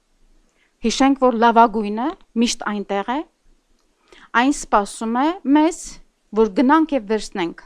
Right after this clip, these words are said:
կեղտոտ ջրի կողքին կամ իր զուլալ ջուր, որպեսզի մենք մեր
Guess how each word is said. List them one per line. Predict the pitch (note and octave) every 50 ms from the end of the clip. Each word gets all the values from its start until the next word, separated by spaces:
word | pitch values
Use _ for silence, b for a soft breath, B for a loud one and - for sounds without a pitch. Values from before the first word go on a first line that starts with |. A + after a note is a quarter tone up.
| - - _ _ _ _ _ _ _ _ _ _ _ _ _ _ _ _ -
կեղտոտ | C4+ B3+ - - - C#4 C4+ -
ջրի | - - A3+ G#3 A#3 G#3
կողքին | - A3+ G#3 G3+ - - A3 G3+ F3+
կամ | - - G#3 G#3 G#3 G3
իր | F#3 F3+
զուլալ | - - - G#3 G3 F#3+ F#3 F3+ F#3 E3+
ջուր, | - - G#3+ A3 C4 E4+ - - - _ _ _ _ _ _ _ _ _ _ _ _ _ _ b b b b b b b b b b b b b b b b b b b b _ _ _ _ _ A3
որպեսզի | F#3+ G3+ B3+ A#3+ - C4 B3 - - A3+
մենք | A3+ A#3 A3+ A3 - G#3
մեր | A3 A3 G3+ F#3 - -